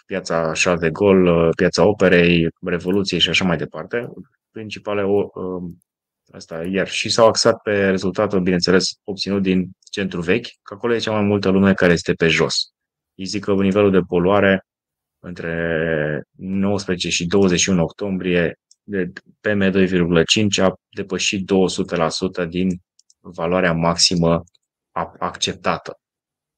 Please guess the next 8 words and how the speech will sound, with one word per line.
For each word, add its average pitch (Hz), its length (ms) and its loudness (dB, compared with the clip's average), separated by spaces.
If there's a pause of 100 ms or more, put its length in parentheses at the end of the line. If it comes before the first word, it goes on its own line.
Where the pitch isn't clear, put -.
(380)
Acum, 113 220 -8
întrebarea 110 420 4
este, 110 220 2
care 123 240 4
este 107 200 2
valoarea 95 400 6
maximă 85 400 2
acceptată? - 680 -8